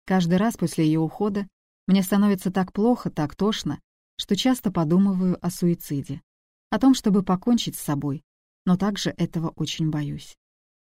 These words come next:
Я боюсь того, что будет после смерти. Вдруг меня ждёт ад.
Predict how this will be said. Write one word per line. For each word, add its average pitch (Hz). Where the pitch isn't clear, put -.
Я 202
боюсь 202
того, 202
что 185
будет 185
после 165
смерти. 185
Вдруг 208
меня 151
ждёт 151
ад. 151